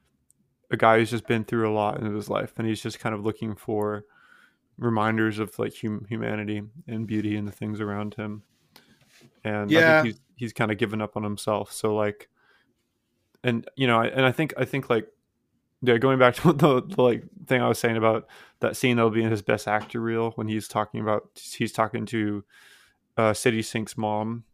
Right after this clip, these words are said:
Speaker 1: about, like, I don't remember <laughs> exactly what he says, but it's like the, you know,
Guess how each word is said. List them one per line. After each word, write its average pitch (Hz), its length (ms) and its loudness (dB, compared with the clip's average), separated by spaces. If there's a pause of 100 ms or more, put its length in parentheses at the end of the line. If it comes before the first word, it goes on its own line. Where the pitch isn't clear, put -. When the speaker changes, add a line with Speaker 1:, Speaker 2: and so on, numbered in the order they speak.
(800)
Speaker 1:
about, 113 260 2
like, 104 460 -4 (800)
I 127 80 -14
don't 147 80 -4
remember 123 280 2
<laughs> - 20 2
exactly 127 440 -2
what 120 140 0
he 131 140 2
says, 120 300 2
but 120 140 4
it's 127 200 2
like 120 300 2
the, 117 340 4 (520)
you 123 100 2
know, 117 340 4